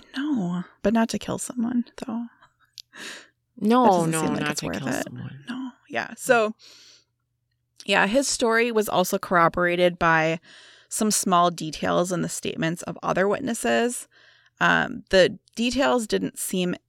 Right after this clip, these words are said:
Speaker 1: important at the time that the witness statements were taken many, many years ago, and they were never reported to the press, so they weren't things that Bolyog could have known about.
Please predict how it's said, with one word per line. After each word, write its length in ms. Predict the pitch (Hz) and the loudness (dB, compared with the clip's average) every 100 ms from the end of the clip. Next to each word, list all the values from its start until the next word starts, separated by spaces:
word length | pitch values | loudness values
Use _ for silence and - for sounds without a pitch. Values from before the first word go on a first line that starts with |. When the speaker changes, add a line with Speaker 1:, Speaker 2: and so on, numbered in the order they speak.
| - | -6
Speaker 1:
important 640 | 170 - - - 170 175 | -4 -2 -4 -2 -4 -4
at 160 | - - | -6 -6
the 60 | |
time 600 | - - 165 175 240 262 - _ _ _ - | -10 -6 -2 0 0 -2 -4 _ _ _ -4
that 200 | 220 - | -4 0
the 80 | 226 | -2
witness 280 | 226 240 - | 0 -2 -4
statements 480 | 240 - 240 - | -4 -2 -2 -4
were 60 | 240 | -6
taken 420 | - 233 233 226 | -4 -4 -2 -2
many, 260 | 220 208 214 | -2 -2 -2
many 260 | 214 214 | -2 -2
years 260 | 208 214 214 | -2 -2 -2
ago, 400 | 208 214 208 214 _ - - - | 0 2 2 0 _ -20 -20 -8
and 180 | 185 185 | -2 0
they 80 | 180 | 2
were 120 | 180 | 2
never 260 | 175 170 | 0 2
reported 360 | 175 165 - 143 | 0 0 -2 -2
to 80 | 180 | -4
the 80 | - | -6
press, 280 | - - - | -4 -6 -4
so 80 | |
they 140 | 170 170 | -2 0
weren't 220 | 175 - | -2 -6
things 260 | - 165 165 | -6 -4 -2
that 160 | 160 | -4
Bolyog 420 | 160 156 147 151 | -2 -2 0 -2
could 100 | - | -2
have 120 | 160 170 | -8 -2
known 240 | 170 196 | 0 0
about. 340 | 208 226 226 | 4 4 4